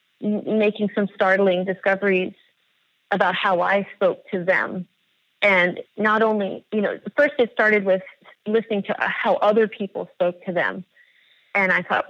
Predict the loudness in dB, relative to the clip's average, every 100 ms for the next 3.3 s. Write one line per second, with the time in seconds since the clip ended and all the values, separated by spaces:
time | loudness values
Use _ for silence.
0 | -2 0 2 2 2 2 2 2 4 4
1 | 2 0 -2 0 -4 0 0 0 -4 0
2 | 4 4 2 -2 -4 -4 -4 -8 -10 _
3 | 2 2 0